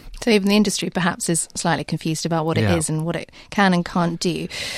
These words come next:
Speaker 1: So, so explain to me the controversy about the sorts of loans that you can get for different sorts of properties. Are there no lenders giving loans through Help to Buy two for new builds?
Speaker 2: Okay, well, just to be clear, it's not, I wouldn't say it's exactly a controversy,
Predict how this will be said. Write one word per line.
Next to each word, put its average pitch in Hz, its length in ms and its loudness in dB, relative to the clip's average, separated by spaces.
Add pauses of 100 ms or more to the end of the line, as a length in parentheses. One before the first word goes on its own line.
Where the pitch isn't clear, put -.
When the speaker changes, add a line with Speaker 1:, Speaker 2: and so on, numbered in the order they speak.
(120)
Speaker 1:
So, 233 500 10
so - 140 6
explain 262 320 12
to - 100 6
me 240 80 12
the 214 80 6
controversy 202 640 6
about 170 280 2
the 175 60 0
sorts - 360 4
of 190 80 -2
loans 165 400 4
that - 160 -6
you 160 300 0
can - 320 0
get - 360 0
for 160 340 0 (120)
different - 360 -2
sorts - 200 -4
of - 160 -8
properties. - 580 0
Are 208 200 6
there 196 160 4
no 190 160 8
lenders 156 340 2
giving 156 240 -2
loans 151 340 -2 (280)
through 185 220 2
Help 165 200 0
to - 100 -4
Buy 156 140 0
two 160 300 -2
for 151 260 -2
new 170 240 2
builds? - 420 -8 (380)
Speaker 2:
Okay, 120 160 2
well, 110 100 8
just 139 200 4
to 123 80 8
be 117 80 10
clear, 110 240 8
it's - 140 2
not, 131 200 10 (460)
I 113 80 2
wouldn't 117 200 6
say 113 160 6
it's 98 140 0
exactly 107 340 4
a 95 40 4
controversy, 101 880 6